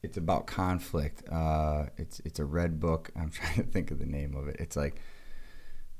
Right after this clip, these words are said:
in regard to communication, oh my God, what is the name of that book? It's, um, let me pull my phone out 'cause I, I read this book. It's like conflict. Um,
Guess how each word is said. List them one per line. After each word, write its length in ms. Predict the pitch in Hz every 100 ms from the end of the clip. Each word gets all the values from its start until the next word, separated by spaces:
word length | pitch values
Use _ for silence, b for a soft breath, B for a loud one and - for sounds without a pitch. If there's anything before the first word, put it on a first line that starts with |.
| - - - - - - - - - -
in 80 | 98
regard 380 | 98 101 107 110
to 40 |
communication, 920 | 107 113 104 95 107 95 - 98 90 - - -
oh 180 | 147 135
my 140 | 101 113
God, 260 | 107 104
what 200 | 95 104
is 140 | 101 95
the 80 |
name 240 | 95 101 107
of 80 | 85
that 200 | 78 82
book? 280 | 98 82 -
It's, 240 | 80 -
um, 500 | 87 90 90 85 82 -
let 20 |
me 100 | 80 -
pull 80 | 80
my 120 | -
phone 260 | - - 60
out 160 | 62
'cause 120 | -
I, 120 | 73 73 71 -
I 40 | 73
read 240 | 73 69
this 140 | 69 -
book. 340 | - 71 67 - - - - - - - - - - b b b b b b -
It's 140 | -
like 160 | 82 76
conflict. 800 | - 90 73 - 90 87 - - -
Um, 1040 | 85 80 78 78 78 78 78 78 78 78